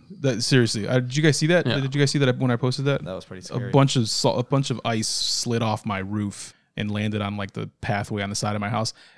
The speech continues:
Speaker 1: It was, like, big chunks of ice. It could have easily destroyed someone.
Speaker 2: Yeah.
Speaker 1: <laughs>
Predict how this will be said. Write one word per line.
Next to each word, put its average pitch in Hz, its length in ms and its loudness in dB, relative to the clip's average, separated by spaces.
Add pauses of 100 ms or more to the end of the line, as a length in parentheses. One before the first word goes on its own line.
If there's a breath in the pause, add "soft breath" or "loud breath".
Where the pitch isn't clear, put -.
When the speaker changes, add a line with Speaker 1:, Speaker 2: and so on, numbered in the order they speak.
Speaker 1:
It 180 60 6
was, 170 160 10
like, 117 180 4
big 127 160 8
chunks 117 320 2
of 110 80 -2
ice. 98 260 -2
It 127 100 -4
could 123 120 2
have 98 260 0
easily 107 520 0 (340)
destroyed 110 500 0
someone. 95 400 -6
Speaker 2:
Yeah. 90 260 -4
Speaker 1:
<laughs> - 60 -8